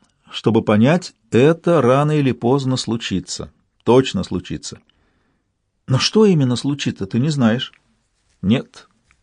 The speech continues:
таково наше проклятие. Мы часто предвидим события, но лишь когда все кончено, глядя назад, говорим: «Ой, вот что это означало, если б я только знал». Он на некоторое время умолк.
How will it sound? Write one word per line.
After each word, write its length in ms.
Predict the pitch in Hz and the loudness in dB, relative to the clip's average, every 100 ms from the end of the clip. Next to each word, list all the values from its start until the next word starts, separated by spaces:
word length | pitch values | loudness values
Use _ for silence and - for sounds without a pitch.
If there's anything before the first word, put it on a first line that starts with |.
| - | -10
таково 320 | 95 123 165 | -2 0 0
наше 220 | 135 - | -2 -2
проклятие. 640 | 113 107 98 90 - 78 - _ - _ _ _ _ _ _ _ _ _ - | -2 -2 0 -2 -4 -10 -10 _ -20 _ _ _ _ _ _ _ _ _ 0
Мы 100 | 127 | 4
часто 340 | 185 175 165 | 4 4 2
предвидим 540 | 151 160 160 226 202 147 | 4 2 4 4 4 2
события, 600 | 143 117 95 - - - _ _ _ _ _ _ _ _ _ _ | 0 0 -4 -8 -14 -16 _ _ _ _ _ _ _ _ _ _
но 120 | 120 | 4
лишь 160 | 151 160 | 4 4
когда 280 | 165 156 160 | 2 2 2
все 240 | - 185 | 2 0
кончено, 680 | 185 202 185 - 98 87 - - | 2 0 0 -2 -6 -8 -12 -8
глядя 440 | 110 147 160 151 | 0 2 4 2
назад, 420 | 160 151 190 160 | 2 2 0 0
говорим: 480 | 98 131 143 139 113 - | 0 0 2 0 -2 0
«Ой, 340 | 151 123 85 - _ _ _ _ _ _ - | 2 4 0 -10 _ _ _ _ _ _ -6
вот 240 | 101 170 | 0 0
что 180 | - 127 | 0 0
это 160 | 107 104 | 2 0
означало, 500 | 95 95 - 76 69 | 0 -4 -4 -6 -8
если 280 | - - - | -10 -10 -8
б 80 | 117 | -6
я 80 | 113 | -4
только 300 | 143 131 107 | -4 -4 -6
знал». 480 | 104 139 135 90 _ _ _ _ _ _ _ _ _ _ _ _ _ _ _ - | -2 -2 -2 -4 _ _ _ _ _ _ _ _ _ _ _ _ _ _ _ -4
Он 200 | 110 123 | 0 2
на 120 | 127 | 4
некоторое 500 | 127 123 101 107 110 | 2 2 0 2 2
время 320 | 107 143 131 | 2 0 0
умолк. 640 | 117 127 113 90 - - | -2 0 0 0 -4 -14